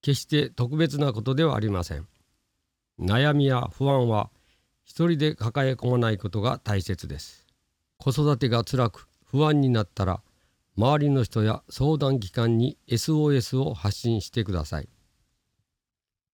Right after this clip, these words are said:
地域の中でできること、身近な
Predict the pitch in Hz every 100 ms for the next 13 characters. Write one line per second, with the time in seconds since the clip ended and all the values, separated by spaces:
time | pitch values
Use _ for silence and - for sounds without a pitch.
0 | _ _ _ _ _ 165 160 139 131 117
1 | 113 107 113 - 104 104 95 78 80 87
2 | - _ _ _ _ _ _ _ _ _
3 | _ - 135 160 151 139 135